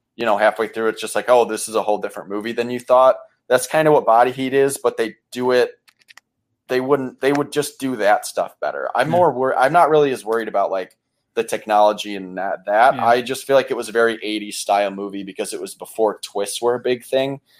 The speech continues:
Speaker 1: So
Speaker 2: Yeah.
Speaker 1: some of it's a little more telegraphed. This one would be more, you know, you don't see it coming and it's smarter.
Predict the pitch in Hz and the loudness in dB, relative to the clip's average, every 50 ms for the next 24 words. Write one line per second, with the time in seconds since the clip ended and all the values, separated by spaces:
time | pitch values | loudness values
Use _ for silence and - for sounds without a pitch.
0 | _ _ _ - 139 120 110 104 - 110 107 110 107 110 110 - 107 101 101 104 | _ _ _ -6 -2 0 0 0 2 2 2 2 2 0 0 0 0 0 2 2
1 | 107 104 104 104 98 90 - - 92 101 104 110 110 120 127 135 139 139 - 110 | 2 2 2 2 0 0 0 0 2 4 4 4 4 6 6 6 6 4 2 -2
2 | 107 110 - - 113 113 107 104 104 101 98 - - 101 98 98 98 95 95 95 | -4 -4 -2 -2 -4 -4 -2 -2 -4 -6 -6 -6 -10 -8 -8 -8 -8 -6 -4 -2
3 | 95 95 95 92 90 90 90 87 - _ _ _ _ _ _ _ _ _ - _ | 0 0 0 0 0 0 -2 -4 -8 _ _ _ _ _ _ _ _ _ -20 _
4 | - 113 107 98 98 107 117 123 120 117 113 - 123 120 113 - - 117 120 117 | -6 -2 0 0 2 4 4 4 4 2 2 0 0 0 0 2 2 2 2 2
5 | 117 117 117 110 104 101 104 98 92 - - - - - 101 98 95 87 76 62 | 2 0 0 -2 -2 -2 -4 -4 -8 -8 -10 -10 -8 -4 0 0 0 0 0 -4
6 | 52 - - - | -8 -10 -12 -16